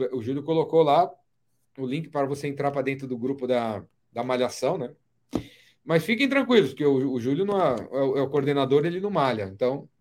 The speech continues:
mas a galera malha. Pede para o cliente imprimir. Ó, quadragésimo primeiro hábito, péssimo.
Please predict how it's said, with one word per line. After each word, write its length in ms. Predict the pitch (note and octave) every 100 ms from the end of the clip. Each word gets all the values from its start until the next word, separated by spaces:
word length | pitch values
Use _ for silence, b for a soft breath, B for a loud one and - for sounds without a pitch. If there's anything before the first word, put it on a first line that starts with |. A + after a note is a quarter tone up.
| _
mas 440 | B2 A#2+ A2+ - -
a 120 | B2+
galera 340 | A#2+ B2 C3+ A3+
malha. 320 | A3 G#2 - _ _ _ _ _ _ _ _ _ _ _ _ _ _ _ _ _ _ _ _ _ -
Pede 420 | F#3 B3+ B3 B3
para 380 | - G#3+ A#3+ A#3
o 100 | A#3
cliente 360 | G#3 A#3 A3+
imprimir. 680 | A3 G#3+ F#3+ F3+ G#3+ A3+ - _ _ _ _ -
Ó, 280 | D3 B2+ - _ _
quadragésimo 680 | - D#3 E3 D#3 D3 G3 F#3+
primeiro 380 | F#3 F#3 E3+ D#3
hábito, 280 | D#3 D3 C#3+
péssimo. 540 | C3+ C#3+ - - F#2+